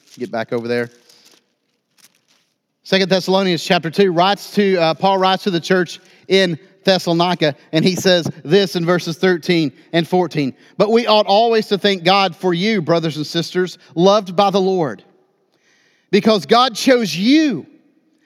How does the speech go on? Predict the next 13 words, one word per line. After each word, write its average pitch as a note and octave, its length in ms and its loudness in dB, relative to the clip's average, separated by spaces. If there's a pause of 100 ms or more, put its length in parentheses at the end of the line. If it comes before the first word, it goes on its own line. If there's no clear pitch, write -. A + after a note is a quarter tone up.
(200)
as G#3 220 2
first A#3+ 380 0
fruits A3 360 -4
to G#3 100 0
be F#3+ 140 0
saved A3+ 560 0
through A#3 80 -4
the F#3+ 120 -4
sanctifying G#3 720 -2
work G3 240 0
of F3 80 -6
the F3 100 -6
Spirit F3 580 -2